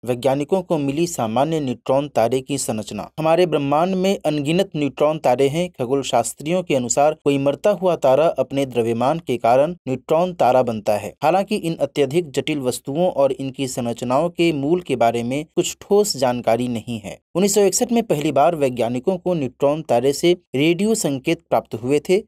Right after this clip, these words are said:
तब से वैज्ञानिक न्यूट्रॉन तारों की संरचना को समझने का प्रयास कर रहे हैं। हाल ही में फ्रैंकफर्ट स्थित गोएथे यूनिवर्सिटी के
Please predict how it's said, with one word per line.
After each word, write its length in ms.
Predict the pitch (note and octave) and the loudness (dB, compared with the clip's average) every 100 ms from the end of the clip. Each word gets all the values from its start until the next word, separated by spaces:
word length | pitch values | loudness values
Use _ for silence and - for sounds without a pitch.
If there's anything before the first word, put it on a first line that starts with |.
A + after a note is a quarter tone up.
| _ | _
तब 120 | A3+ A3 | 0 0
से 240 | - A3 | 0 2
वैज्ञानिक 520 | F3+ B2 B2+ C#3+ E3+ C#3+ | 2 0 0 0 -4 -6
न्यूट्रॉन 420 | B2+ - D#3+ F3+ | -6 0 0 0
तारों 340 | - B2+ C#3+ | 2 2 0
की 180 | D#3+ D3 | -4 -6
संरचना 440 | - A2+ A2 E3 F#3 | -4 -6 -4 -2 -2
को 220 | D3+ D3+ | -2 -6
समझने 460 | B2 A2+ G#2+ C#3+ | -6 -8 -6 -8
का 200 | C#3 C#3+ | 0 2
प्रयास 420 | C3+ A#2 A#2 B2 - | 2 0 0 0 -4
कर 160 | A#2 | -8
रहे 260 | G#2+ G#2 G#2+ | -6 -6 -8
हैं। 220 | G2+ F2 _ | -10 -16 _
हाल 160 | D#3 F#3 | 0 2
ही 120 | B3 | 2
में 140 | A3+ - | 2 0
फ्रैंकफर्ट 720 | - D3 C#3+ - F3 F#3 - | 0 -2 -2 0 2 2 -4
स्थित 360 | - E3 E3 C3 | -4 -4 -4 -2
गोएथे 440 | C3+ D3+ D#3 G3 | 2 2 2 -4
यूनिवर्सिटी 600 | D3+ C3 B2+ - B2+ D#3+ | -4 -4 -4 -6 -6 -6
के 280 | D#3 E3+ | 0 0